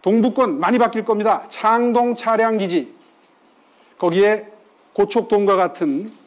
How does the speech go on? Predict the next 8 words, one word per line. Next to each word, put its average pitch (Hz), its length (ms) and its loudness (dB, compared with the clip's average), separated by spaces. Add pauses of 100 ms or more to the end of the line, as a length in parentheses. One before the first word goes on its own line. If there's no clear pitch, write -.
(120)
돔이 190 300 0
들어갈 175 340 0
거고, 196 480 -2 (460)
어, 135 260 -6
그리고 175 240 0
스타필드와 190 560 0
같은, 139 400 -6 (300)
아, 120 160 -20